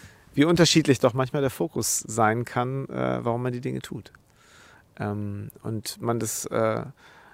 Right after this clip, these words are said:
äh, ja, also bei diesem, bei diesem Konzert in der Grundschule, da habe ich gemerkt, das war wie früher. Das war einfach nur, ja.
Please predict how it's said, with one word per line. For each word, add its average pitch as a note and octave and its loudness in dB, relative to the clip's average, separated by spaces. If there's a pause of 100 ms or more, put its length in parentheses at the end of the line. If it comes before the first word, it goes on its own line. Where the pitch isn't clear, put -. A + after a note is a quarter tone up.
(260)
äh, A2 -2
ja, B2 8
also A2 0
bei A#2+ 4
diesem, A#2 -4
bei A2 2
diesem G#2+ -4
Konzert C3 -4
in A#2+ -6
der A#2 -2
Grundschule, C#3+ -2 (500)
da A#2 -4
habe B2 2
ich A#2+ -6
gemerkt, B2 -4
das - -6
war B2 -4
wie C3 -6
früher. A#2+ 0
Das - -10
war A2+ -2
einfach A#2+ -6
nur, A#2+ -4 (500)
ja. G2+ -4